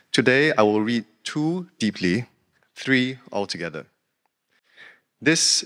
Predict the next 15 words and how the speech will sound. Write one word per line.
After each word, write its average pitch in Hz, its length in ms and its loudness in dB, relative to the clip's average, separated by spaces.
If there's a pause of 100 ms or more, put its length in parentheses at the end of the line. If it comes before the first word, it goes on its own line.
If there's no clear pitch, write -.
is 117 220 -4
a 104 80 -2
method 98 500 -6 (560)
of 110 140 0
drawing 131 300 0
adjacent 110 500 -2
a 98 40 -6
photo 139 340 2
history 113 600 -2 (220)
in 107 100 2
our 117 160 4
archives 98 800 0
with 104 160 -6
design 107 420 -2
history, 92 420 -4